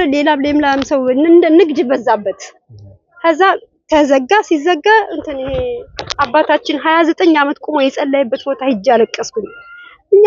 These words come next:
ድሆቹ ወዴት እንሂድ? አንተን ብለን አምነን መተን እኛ ወዴት እንግባ? ቤት የለም፣ ብር የለም ብዬ በጣም የአባታችንን አፈሩን እየረጨውኝ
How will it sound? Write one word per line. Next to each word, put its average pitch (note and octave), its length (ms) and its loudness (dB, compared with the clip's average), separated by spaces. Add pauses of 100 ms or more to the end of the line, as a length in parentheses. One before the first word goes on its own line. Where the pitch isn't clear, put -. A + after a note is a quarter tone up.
(100)
ድሆቹ F4 300 4 (100)
ወዴት F4+ 380 4
እንሂድ? D#4+ 460 2 (600)
አንተን G4+ 300 4
ብለን F#4+ 260 4
አምነን F#4 380 4
መተን G4+ 460 2
እኛ G4 220 6
ወዴት F#4 340 2
እንግባ? F4 360 4 (360)
ቤት G#4+ 300 4
የለም፣ F4+ 400 0
ብር A4 280 2
የለም F#4 300 0
ብዬ F4+ 220 2
በጣም F#4+ 320 0 (500)
የአባታችንን F#4 800 2
አፈሩን F4+ 440 4
እየረጨውኝ F4+ 640 0